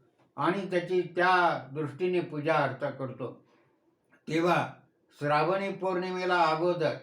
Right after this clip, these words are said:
सागरावर पावसाचा जोर असतो आणि कोणी समुद्रात त्यावेळेला नावा घालत नाहीत किंवा समुद्रात प्रवास करत नाही.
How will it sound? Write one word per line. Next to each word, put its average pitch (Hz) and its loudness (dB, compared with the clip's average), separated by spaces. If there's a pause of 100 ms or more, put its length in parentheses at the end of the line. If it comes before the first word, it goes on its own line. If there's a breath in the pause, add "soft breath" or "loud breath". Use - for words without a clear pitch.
(760)
सागरावर 170 -2
पावसाचा 170 0
जोर 156 2
असतो - -2 (280)
आणि 151 0
कोणी 170 0
समुद्रात 160 0 (140)
त्यावेळेला 160 2
नावा 147 2
घालत 143 0
नाहीत 131 -4
किंवा 143 -4
समुद्रात 139 -2
प्रवास 135 -4
करत 104 -10
नाही. - -20